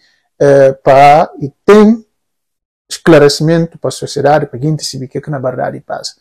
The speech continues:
Porque tudo outras declarações que eu faço a ele, e que passa de declarações populistas e sem detalhes,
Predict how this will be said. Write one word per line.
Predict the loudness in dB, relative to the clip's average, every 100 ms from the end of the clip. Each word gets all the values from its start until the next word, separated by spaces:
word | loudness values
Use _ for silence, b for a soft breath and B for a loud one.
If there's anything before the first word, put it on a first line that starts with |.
| _ _ _
Porque | -14 -14
tudo | -2 2 4
outras | 2 0 -2
declarações | -4 0 0 0 -2 -8
que | -8
eu |
faço | -10 -8 -8
a | -8 -4
ele, | -4 -6 -12 _ _
e | -2
que | -2
passa | 0 0 -2
de | -6
declarações | -8 -6 -4 -4 -6 -10 -8
populistas | -8 -2 0 0 2 0 0 -4 _ _ _ 0
e | 2 2 -2 _ _
sem | -4 2 2 2 -4 -6
detalhes, | -6 2 2 2 -2 -10